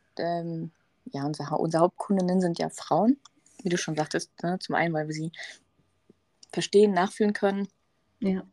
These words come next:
Speaker 1: Ähm, und, äh, zum anderen, weil uns Empowerment, ähm, auch total wichtig ist.
Speaker 2: Ja.
Speaker 1: Und was mir auch aufgefallen ist, glaube, wenn, also bei, ich würd sagen, bei achtundneunzig Prozent der Frauen, die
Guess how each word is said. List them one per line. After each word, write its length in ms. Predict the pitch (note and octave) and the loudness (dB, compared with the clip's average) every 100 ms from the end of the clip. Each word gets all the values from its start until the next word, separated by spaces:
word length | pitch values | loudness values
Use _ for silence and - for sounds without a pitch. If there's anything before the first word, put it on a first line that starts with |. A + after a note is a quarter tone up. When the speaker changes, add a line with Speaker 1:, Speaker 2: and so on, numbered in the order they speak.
| - | -14
Speaker 1:
Ähm, 400 | E3+ E3 E3 E3 _ - - - _ _ _ _ - | -10 -6 -6 -8 _ -20 -20 -20 _ _ _ _ -10
und, 540 | F3 E3+ E3+ E3 - | -8 -6 -8 -8 -8
äh, 420 | F3 E3 E3 E3 E3+ _ _ _ _ _ | -6 -4 -6 -8 -12 _ _ _ _ _
zum 240 | - F3+ | -6 -6
anderen, 480 | - F3 F#3 F3+ F3 E3+ | -4 -2 -2 -2 -4 -4
weil 420 | E3 F3 F3 E3+ _ _ _ | -4 -4 -6 -8 _ _ _
uns 180 | - F3+ | -4 -2
Empowerment, 840 | - E3+ G3 G3+ G3 F#3+ F#3 F#3+ - | -2 0 4 4 2 -2 -2 -4 -6
ähm, 520 | E3+ E3+ E3 E3 E3+ - - | -6 -6 -6 -8 -8 -8 -4
auch 120 | F3+ F3+ | -4 -4
total 420 | F3+ - F#3+ F#3 | -4 2 2 4
wichtig 340 | G#3 - G#3+ | 2 0 -4
ist. 400 | - G#3 A3 - - - - - - - _ - | -2 -2 -2 -6 -20 -20 -20 -20 -20 -20 _ -8
Speaker 2:
Ja. 140 | G3 | -4
Speaker 1:
Und 260 | F#3+ F#3 F3+ _ _ _ - | -2 -2 -4 _ _ _ 0
was 160 | F3+ - | 2 6
mir 140 | G3 | 6
auch 80 | F#3 | 6
aufgefallen 600 | - G#3+ A3 - G#3 G3+ | 4 2 0 4 6 6
ist, 380 | F#3+ F#3+ - - - _ _ - | 4 -6 -8 -14 -18 _ _ -4
glaube, 360 | - F#3 F#3 F3+ | 4 6 4 2
wenn, 320 | F3+ F3+ F3+ - - | 0 0 -4 -10 -8
also 180 | F3 F3 | -6 2
bei, 180 | F3 E3+ | 4 4
ich 180 | E3+ - | 0 -4
würd 100 | F3+ | 4
sagen, 220 | F#3 F3+ | 4 4
bei 340 | E3+ E3 D#3+ | 2 0 0
achtundneunzig 640 | - G3+ G#3+ F#3+ F#3 - - | -2 -2 -2 0 -2 -6 -8
Prozent 440 | - F#3+ F#3+ F3+ | -6 -2 0 0
der 100 | F3+ | -2
Frauen, 400 | - F3 F3+ F3 | 0 0 0 -2
die 340 | F3+ G3 G3 | 0 2 0